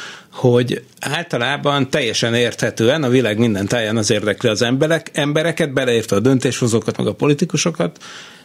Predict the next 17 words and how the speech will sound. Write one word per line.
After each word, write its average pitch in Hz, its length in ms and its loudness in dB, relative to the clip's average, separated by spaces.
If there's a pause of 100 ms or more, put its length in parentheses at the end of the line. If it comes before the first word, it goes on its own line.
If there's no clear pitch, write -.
meg 117 180 -2
hát 110 160 -6
az 110 140 0
átlag - 300 -8 (200)
embereket 160 680 -2
is, 208 280 2 (360)
ha, 143 300 0
akik - 300 -6
itt - 160 -6
mászkálnak, 104 560 -4
meg 107 140 -2
éldegélnek, 170 640 2
hogy 151 200 2 (720)
tervezik 117 540 0
a - 40 -12
kis - 220 0
életüket, 160 800 0